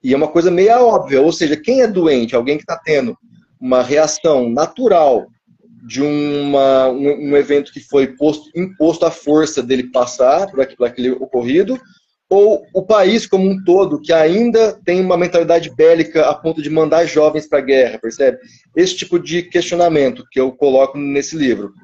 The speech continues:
que alguns dos problemas que atingem os, os indivíduos,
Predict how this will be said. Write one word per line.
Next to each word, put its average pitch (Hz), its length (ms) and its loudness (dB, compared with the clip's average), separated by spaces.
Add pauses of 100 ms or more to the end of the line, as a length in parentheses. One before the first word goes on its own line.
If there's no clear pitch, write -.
(420)
que 135 120 -2
alguns 135 420 0
dos 160 100 -10
problemas 143 460 -2
que - 140 -2
atingem 139 580 -8
os, 143 200 -8 (140)
os 131 120 -8
indivíduos, 143 580 -4